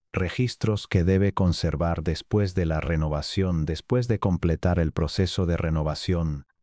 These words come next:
conserve en un mismo lugar los siguientes documentos:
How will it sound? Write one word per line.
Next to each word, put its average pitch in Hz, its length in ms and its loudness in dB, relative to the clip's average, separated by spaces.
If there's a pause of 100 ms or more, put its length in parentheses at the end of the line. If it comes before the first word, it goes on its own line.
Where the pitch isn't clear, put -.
(160)
conserve 110 600 0
en 104 100 2
un 107 160 4
mismo 107 340 4
lugar 87 420 0
los 80 220 -2
siguientes 82 580 0
documentos: 73 960 -4